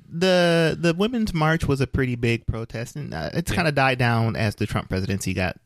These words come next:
Speaker 1: uh, I don't know, older, and people just got kind of fatigued <laughs> with, like, being outraged every day.
Speaker 2: Yeah.
Speaker 1: But we've had some big protests here, but theirs has been going on for, like, six months straight or, like, three months straight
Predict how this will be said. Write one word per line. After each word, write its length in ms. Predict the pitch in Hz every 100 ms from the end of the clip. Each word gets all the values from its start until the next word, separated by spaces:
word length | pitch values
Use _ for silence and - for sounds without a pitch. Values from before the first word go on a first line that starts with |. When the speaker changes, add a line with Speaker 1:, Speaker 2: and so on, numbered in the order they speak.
| -
Speaker 1:
uh, 540 | 95 90 87 87 87 101 - - -
I 40 |
don't 100 | 95
know, 160 | 80 -
older, 340 | - 104 92 85
and 100 | 90
people 180 | - -
just 140 | 117
got 180 | - 101
kind 180 | 110 101
of 160 | 95 -
fatigued 680 | - 95 - 110 123 - -
<laughs> 60 | -
with, 180 | 110 107
like, 240 | 101 113
being 160 | 113 104
outraged 440 | 98 113 113 -
every 200 | - 110
day. 220 | 110 123 -
Speaker 2:
Yeah. 240 | - 120 110 - -
Speaker 1:
But 180 | 131 123
we've 320 | 196 190 262
had 200 | 262 254
some 160 | - 160
big 160 | 147 -
protests 300 | 113 98 -
here, 140 | 98
but 100 | 101
theirs 200 | 147 214
has 100 | 233
been 200 | 180 156
going 240 | 139 139 123
on 180 | 120 120
for, 160 | 113
like, 280 | 104 101 - _ _ - - - - - -
six 360 | - - 170 -
months 400 | 160 180 - -
straight 380 | - - 160 214
or, 160 | 180
like, 180 | 156 143
three 280 | - 165 185
months 340 | 170 175 196
straight 560 | - - - 160 185 240